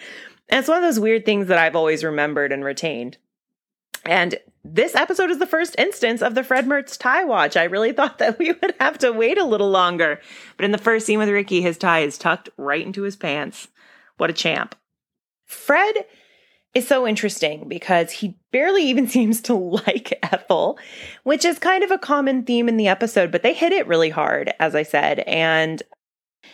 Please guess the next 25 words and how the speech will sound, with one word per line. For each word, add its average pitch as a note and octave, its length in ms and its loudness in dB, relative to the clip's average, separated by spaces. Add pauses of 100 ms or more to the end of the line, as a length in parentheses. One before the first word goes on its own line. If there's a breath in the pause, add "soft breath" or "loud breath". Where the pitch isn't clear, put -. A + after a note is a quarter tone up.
(220 soft breath)
he B3+ 380 0
is G3 600 2
just - 420 -6 (100)
so A3+ 420 0
strange. G#3 400 0
I F#3+ 60 2
mean, F#3 180 2
compared A3+ 640 -2
to F3 600 -2 (100)
Ricky, F3+ 540 0
it's - 160 -2
just F3+ 160 -4
very E3+ 180 4
interesting D#3+ 400 -6
that D3+ 140 -6
they're - 160 0
friends. - 340 -4
Lucy F4 300 2
and G#3 100 2
Ethel E3+ 260 2
look E3 200 -2
pretty E3+ 200 0
similar E3 440 -2
in D#3 60 -2
age. D#3 420 -2